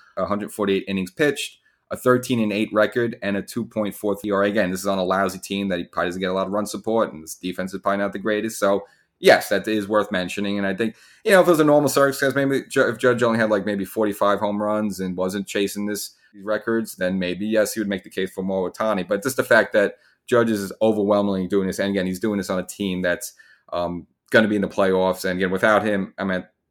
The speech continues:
just the way this Yankee team has been this season with the cold spells and, you know, Cole not really having a great season, the bullpen kind of suspect up and down a little bit,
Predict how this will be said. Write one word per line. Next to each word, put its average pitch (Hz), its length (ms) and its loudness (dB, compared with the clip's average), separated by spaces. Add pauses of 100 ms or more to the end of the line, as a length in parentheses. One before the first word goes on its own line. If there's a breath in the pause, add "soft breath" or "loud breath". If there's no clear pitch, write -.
(100)
just 107 120 -8
the 107 40 -4
way 104 140 2
this 95 120 -4
Yankee 98 200 -4
team 95 200 -6
has 87 100 -6
been 98 200 -4
this 92 160 -4
season 95 300 -4
with 90 100 -8
the - 60 -20
cold 101 300 0
spells 95 520 0
and, 87 160 -4 (460 soft breath)
you 107 100 -6
know, 85 100 -2
Cole 107 300 2
not 101 160 0
really 104 160 2
having 101 180 2
a 95 60 -2
great 98 220 0
season, 98 580 -2
the 85 60 -6
bullpen 107 520 -2
kind 101 160 0
of 98 120 -4
suspect 101 500 -2
up 95 140 -2
and 98 100 -6
down 98 160 0
a 95 40 -2
little 98 160 -2
bit, 98 280 0